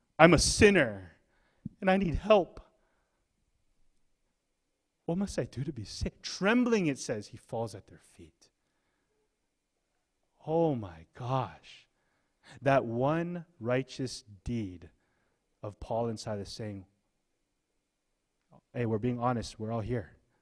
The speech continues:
Matthew five sixteen says this, "Let your light so shine among men that they may see your good deeds."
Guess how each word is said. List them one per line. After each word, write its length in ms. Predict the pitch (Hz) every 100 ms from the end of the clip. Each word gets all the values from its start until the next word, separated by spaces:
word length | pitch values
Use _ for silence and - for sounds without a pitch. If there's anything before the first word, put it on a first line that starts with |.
| _ _ _ _ _ _ _ _ _ - -
Matthew 380 | 110 135 147 185
five 400 | - 151 147 139 - - _
sixteen 480 | - 135 - 117 107
says 260 | 101 90
this, 280 | 85 - - _ _ _ _ _ _ _ - _ _ _
"Let 180 | 107 120
your 160 | 135 117
light 400 | 98 98 - - _ _ _ _ _
so 260 | - 107
shine 420 | 101 - 95 82 78 _ _ _ -
among 380 | 98 101 107 101
men 240 | 80 76 _ _ -
that 200 | - 92
they 120 | 110 120
may 160 | 123
see 280 | 123 - 120
your 400 | 120 123 123 117 - _ _ _ _ _ _ _ _ _
good 200 | 117 95
deeds." 400 | 92 85 - -